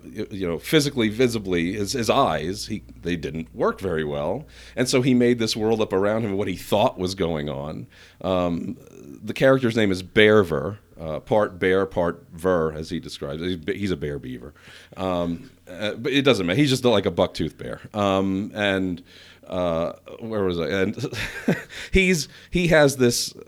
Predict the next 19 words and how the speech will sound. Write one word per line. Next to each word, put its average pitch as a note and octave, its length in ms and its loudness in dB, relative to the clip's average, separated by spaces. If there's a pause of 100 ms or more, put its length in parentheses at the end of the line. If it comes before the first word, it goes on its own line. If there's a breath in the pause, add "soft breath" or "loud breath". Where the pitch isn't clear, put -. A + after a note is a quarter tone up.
(240)
idea A2+ 420 2
of G#2 220 2
what's G#2+ 260 2
going G2 300 2
on. F#2 180 0
He C#3+ 60 6
can C3+ 140 2
see D3+ 220 2
fine. F2+ 500 2
He G#2+ 100 -2
sees A2 180 0
everything, G2+ 320 0
but G#2+ 120 0
he G#2+ 80 2
has G2 160 4
his F#2 120 -2
own F2+ 140 0
interpretation D2+ 1080 -4
mentally D2+ 540 -8